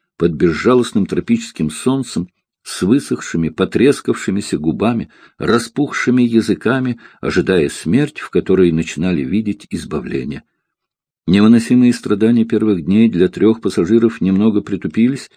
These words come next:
потому что они ничего не ели, но муки матросов были ужасны, когда их слабые больные желудки пробовали справиться с кусками кожи,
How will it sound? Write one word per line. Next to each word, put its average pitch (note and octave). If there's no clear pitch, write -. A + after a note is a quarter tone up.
потому A#2+
что A#2+
они A#2+
ничего A#2+
не A#2
ели, A#2
но A2+
муки C#3
матросов A2+
были G2+
ужасны, G2
когда F#2
их G2+
слабые G#2
больные G2+
желудки A2+
пробовали A2+
справиться B2
с -
кусками G2+
кожи, C3